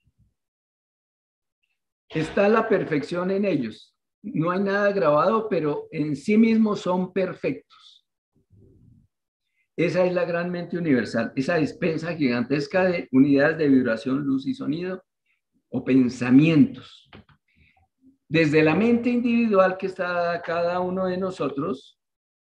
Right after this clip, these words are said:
vamos entonces recogiendo esas unidades de vibración, luz y sonido, y las vamos grabando. Y esa grabación es libre. Podemos coger un C D de estos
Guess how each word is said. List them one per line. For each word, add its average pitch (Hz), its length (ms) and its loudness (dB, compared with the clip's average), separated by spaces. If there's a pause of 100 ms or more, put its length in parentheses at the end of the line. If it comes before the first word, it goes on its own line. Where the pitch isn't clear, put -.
(680)
vamos 196 720 2
entonces 160 1080 -4 (180)
recogiendo 143 1040 4
esas 202 260 0
unidades 151 460 4
de 175 80 -2
vibración, 135 840 0
luz 156 260 -6
y 151 80 -6
sonido, 147 480 6 (460)
y 175 180 4
las 160 400 4
vamos 202 500 6
grabando. 156 920 2 (720)
Y 185 160 4
esa 196 220 2
grabación 180 680 2
es 185 280 -8 (120)
libre. 214 720 0 (840)
Podemos 143 480 -2
coger 151 500 0
un 160 140 -8
C - 120 -14
D 160 280 -8
de 156 160 0
estos 156 440 -8